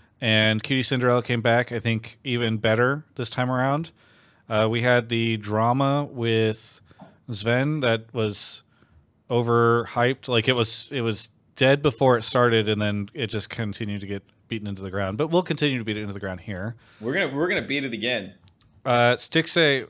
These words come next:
Speaker 2: I will beat corpses, no problem.
Speaker 1: Stixxay won Player of the Week and has suddenly appeared as a good player,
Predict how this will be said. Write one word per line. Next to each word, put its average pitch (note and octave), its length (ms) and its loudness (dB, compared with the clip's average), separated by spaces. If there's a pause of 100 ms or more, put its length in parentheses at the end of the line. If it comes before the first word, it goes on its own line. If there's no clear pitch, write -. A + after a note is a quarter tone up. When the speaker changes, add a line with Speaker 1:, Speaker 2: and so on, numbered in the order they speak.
Speaker 2:
I C3+ 140 -4
will F3+ 200 -2
beat C#3+ 280 -6
corpses, C3 500 -6
no A2 120 -10
problem. G2+ 440 -8 (140)
Speaker 1:
Stixxay C#3+ 840 0 (600)
won B2 260 2
Player C3+ 280 4
of C3+ 60 4
the A#2+ 60 0
Week B2 460 -4
and A2+ 240 0
has A2+ 640 -2
suddenly B2 640 -4
appeared B2 420 -4
as A#2 160 -4
a G#2 140 -2
good A2+ 280 -6
player, A#2+ 460 -2